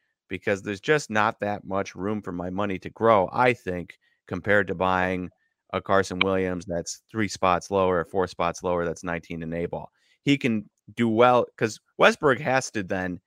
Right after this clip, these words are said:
at this point, if you buy him, he has to perform well in the majors for you to make money.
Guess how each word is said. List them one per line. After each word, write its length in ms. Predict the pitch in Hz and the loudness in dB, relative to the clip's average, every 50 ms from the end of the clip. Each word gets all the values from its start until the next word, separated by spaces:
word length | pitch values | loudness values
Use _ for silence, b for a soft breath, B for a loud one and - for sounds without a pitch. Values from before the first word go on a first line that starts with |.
| _ - | _ -6
at 140 | 113 110 101 | -4 -4 0
this 160 | 120 123 113 | -2 -2 -2
point, 320 | - - 92 90 90 92 - - | -4 -6 -6 -4 -4 -6 -8 -10
if 180 | - 101 - 120 | -12 -10 -6 -6
you 80 | 123 | -4
buy 240 | 113 - 143 170 170 | -2 0 0 2 2
him, 280 | 135 101 101 98 101 - b b b b b b b b | 0 0 -2 -2 -4 -8 b b b b b b b b
he 200 | b - 170 165 | b -6 -4 -4
has 340 | 147 113 113 123 131 143 - - | -2 2 4 4 4 4 2 -2
to 100 | 160 156 | -8 -6
perform 500 | - 147 - 117 113 107 107 110 104 95 | -6 -6 -6 -2 -2 0 0 -2 -2 -2
well 400 | 90 90 90 87 92 98 95 _ _ _ _ _ | 0 0 2 2 0 -2 -2 _ _ _ _ _
in 220 | - 117 120 127 120 | 2 2 2 2 2
the 80 | 117 | 2
majors 560 | 113 117 135 123 101 82 85 87 85 - - _ _ _ _ | 2 4 4 4 4 2 -2 -6 -8 -10 -14 _ _ _ _
for 80 | - 101 | -4 -2
you 100 | 104 104 | -2 -2
to 60 | 95 | 0
make 240 | 95 104 101 92 110 | 0 0 0 0 2
money. 340 | 120 110 92 80 69 58 | 2 2 2 2 -2 -10